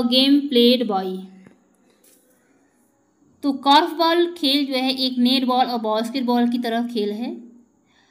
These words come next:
जिसे वर्ष उन्नीस सौ एक में एम्स्टर्डम के शिक्षक द्वारा विकसित किया गया था। यह खेल महिलाओं तथा पुरुषों के संयुक्त खेल के रूप में विकसित किया गया है,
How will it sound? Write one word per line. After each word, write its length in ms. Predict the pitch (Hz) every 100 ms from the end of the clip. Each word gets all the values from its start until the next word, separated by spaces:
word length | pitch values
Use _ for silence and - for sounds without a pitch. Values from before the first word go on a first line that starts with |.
| _ _ _ -
जिसे 360 | 240 254 359 330
वर्ष 420 | 262 294 311 311
उन्नीस 220 | 294 285
सौ 80 | 302
एक 340 | 233 269 277
में 340 | 247 208 - - -
एम्स्टर्डम 720 | 262 269 269 247 247 269 311
के 260 | 311 311 311
शिक्षक 380 | 311 240 - 294
द्वारा 400 | 247 226 226 226
विकसित 420 | 233 233 302 -
किया 200 | 226 208
गया 220 | 202 202 196
था। 420 | 196 202 - _ _ _ _ _ _ _ _ _
यह 160 | 311 339
खेल 300 | 339 359 330
महिलाओं 460 | 285 262 262 311 320
तथा 260 | 311 311
पुरुषों 440 | 294 247 240 294 285
के 160 | 294
संयुक्त 360 | 285 233 254 247 -
खेल 220 | 240 240
के 60 | 240
रूप 160 | 220 226
में 120 | 240
विकसित 420 | 240 240 240 240 262
किया 180 | 220
गया 200 | 190 185
है, 300 | 180 185 -